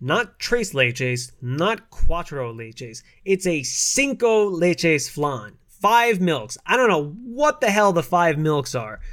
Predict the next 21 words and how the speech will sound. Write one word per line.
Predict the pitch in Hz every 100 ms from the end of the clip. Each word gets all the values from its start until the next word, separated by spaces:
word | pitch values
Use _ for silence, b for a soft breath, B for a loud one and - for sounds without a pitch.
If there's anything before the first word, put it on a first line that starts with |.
| b 165
I | 202
remember | 220 226 226
when | 220
we | 208
would | 180
go | 175 175
there, | 151 135
my | 143
mother | 156 175 185
would, | 175 151
like, | 139 123
get | 180 170
into, | 165 170
like, | 151
a | 131
fucking | 127 170 143
philosophical | 123 180 170 160 165 151 139
debate | 127 127 131 135
with | 127
him, | 120 117
like, | 113 110